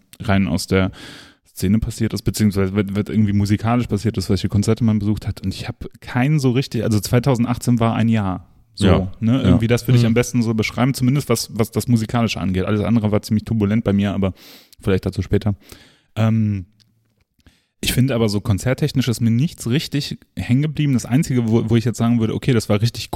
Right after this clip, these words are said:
Speaker 1: cool, ähm, das ist aber eigentlich eine sch-, eine doofe Geschichte, so. Äh, wir waren auf dem, der Letzte Rockt, ähm, Festival, ist ein kleines Heavy Metal Festival in, in, äh, ähm, südlich von Bonn irgendwo, da in der Vulkaneifel, eigentlich ganz nett.
Speaker 3: Mhm.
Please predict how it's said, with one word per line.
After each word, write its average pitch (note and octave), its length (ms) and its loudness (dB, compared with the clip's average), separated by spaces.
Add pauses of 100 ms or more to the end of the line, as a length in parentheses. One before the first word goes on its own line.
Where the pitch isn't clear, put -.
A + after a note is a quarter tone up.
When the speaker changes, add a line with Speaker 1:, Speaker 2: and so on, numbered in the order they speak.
Speaker 1:
cool, F#3 280 0 (580)
ähm, A2+ 460 0 (220)
das G#2 160 2
ist B2 100 0
aber A#2 200 2
eigentlich B2 280 2
eine B2+ 80 2
sch-, - 180 -4
eine G2+ 640 -2
doofe A#2+ 240 0
Geschichte, G#2 480 0
so. G#2 220 2 (400)
Äh, A2 180 2
wir G#2 120 -2
waren B2 140 2
auf - 100 -2
dem, G2+ 840 0
der G#2+ 240 0
Letzte A2+ 280 0
Rockt, - 520 -4
ähm, C3+ 720 0
Festival, C3+ 340 0
ist G#2 120 0
ein A#2 40 0
kleines A#2 300 0
Heavy G#2 160 -2
Metal A2+ 240 0
Festival A2+ 460 0
in, G#2 220 2
in, G2 320 0
äh, F#2+ 560 -2
ähm, G2 500 -6
südlich A2 320 -2
von G2 200 0
Bonn B2 220 2
irgendwo, B2 400 2 (500)
da G#2 160 2
in G2 80 2
der F#2 80 0
Vulkaneifel, A#2 600 0
eigentlich G#2+ 240 -2
ganz G2 220 -2
nett. G#2+ 140 6
Speaker 3:
Mhm. A#2+ 100 2